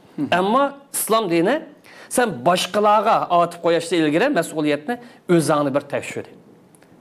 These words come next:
Speaker 2: "Sen kimsan?" dedi. "Sen boshqalarga ulgu bo'lgan bir inson", dedi. "Musulmon bo'lib chiqibsan", dedi. "Ulgulik rolimiz ne?"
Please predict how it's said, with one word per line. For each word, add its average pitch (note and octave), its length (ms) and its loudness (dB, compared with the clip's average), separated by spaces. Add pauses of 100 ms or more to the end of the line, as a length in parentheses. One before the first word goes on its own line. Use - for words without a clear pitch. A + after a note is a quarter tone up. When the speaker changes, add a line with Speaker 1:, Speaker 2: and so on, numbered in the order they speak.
(100)
Speaker 2:
"Sen - 280 -2
kimsan?" G#3 480 -2
dedi. A#2 200 -10 (1900)
"Sen A#3 200 -2 (100)
boshqalarga D3+ 600 0 (680)
ulgu G3+ 300 4
bo'lgan F3+ 400 0
bir E3 140 -2
inson", D#3+ 300 0
dedi. A2+ 160 -8
"Musulmon C4+ 480 2
bo'lib B3 180 0
chiqibsan", C#3+ 380 -4
dedi. G2 180 -12 (840)
"Ulgulik D3 480 2
rolimiz A#2+ 420 -2
ne?" F#2+ 120 -12